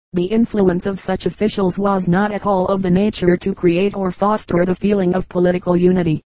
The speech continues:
Aside from these two Pueblo officers, the government and control of the Pueblo is purely aboriginal. Each Otto,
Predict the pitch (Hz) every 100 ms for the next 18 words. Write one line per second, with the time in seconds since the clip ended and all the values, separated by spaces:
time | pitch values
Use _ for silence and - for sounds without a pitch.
0 | _ - 175 202 208 190 - 202 190 180
1 | 175 185 185 190 180 175 170 202 220 220
2 | 208 180 170 170 180 202 220 202 180 170
3 | 196 196 180 - 175 185 190 190 180 170
4 | 190 202 180 185 190 - 180 180 175 175
5 | 175 175 175 185 180 160 156 _ _ -
6 | 180 185 196 185 165